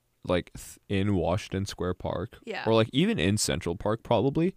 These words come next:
Speaker 2: Yeah.
Speaker 1: you'll probably meet, like, an animal man or woman.
Speaker 2: Yeah,
Speaker 1: Like, like,
Speaker 2: yes,
Speaker 1: like, I was
Speaker 2: yes.
Speaker 1: walking through Washington Square Park, and I
Speaker 2: Sure.
Speaker 1: saw a guy with just like,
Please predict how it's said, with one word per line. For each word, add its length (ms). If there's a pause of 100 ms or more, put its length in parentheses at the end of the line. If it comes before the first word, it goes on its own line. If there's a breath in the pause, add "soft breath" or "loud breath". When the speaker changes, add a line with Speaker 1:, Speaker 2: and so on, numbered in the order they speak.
(100)
Speaker 2:
Yeah. 200
Speaker 1:
you'll 100
probably 380
meet, 200
like, 160
an 120
animal 420
man 240
or 100
woman. 360 (600)
Speaker 2:
Yeah, 160
Speaker 1:
Like, 120 (120)
like, 180
Speaker 2:
yes, 280
Speaker 1:
like, 200 (140)
I 160
was 180
Speaker 2:
yes. 80
Speaker 1:
walking 340
through 180
Washington 560
Square 280
Park, 480
and 240
I 180
Speaker 2:
Sure. 80
Speaker 1:
saw 300
a 80
guy 280
with 240
just 260 (360)
like, 180